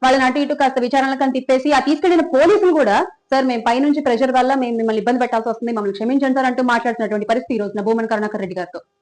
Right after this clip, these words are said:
ఆయన గుడి ముందు ప్రమాణం చేసి మరీ చెప్పారు, "నేను ఎటువంటి తప్పు చేయలేదు" అని చెప్పి.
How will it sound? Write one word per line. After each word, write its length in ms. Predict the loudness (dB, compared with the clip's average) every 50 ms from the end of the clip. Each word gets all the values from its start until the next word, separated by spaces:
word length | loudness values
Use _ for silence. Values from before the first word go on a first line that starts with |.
| _ _ _ _ _ _ _ _ _ _ _ _ _ _ _ _ _ _ _ _ _ _ _ _ _ -18 -8 -4 0
ఆయన 540 | 0 2 2 4 4 4 4 4 4 2 2 0 0
గుడి 140 | 2 2 2
ముందు 600 | 4 4 4 4 4 4 4 2 2 2 -2 -6 -16 _ _ _ -4
ప్రమాణం 500 | -2 0 2 2 2 2 4 4 2 2 2 2
చేసి 200 | 2 2 4 4
మరీ 220 | 2 2 2 2 0
చెప్పారు, 360 | 0 0 0 0 0 0 0
"నేను 140 | 0 0 0
ఎటువంటి 280 | -2 -2 -2 -2 0
తప్పు 300 | 0 -2 -2 0 -2 -2 0 0 2
చేయలేదు" 420 | 2 2 2 2 2 0 0 2
అని 160 | 0 0 0 -2
చెప్పి. 200 | -4 -6 -8 -12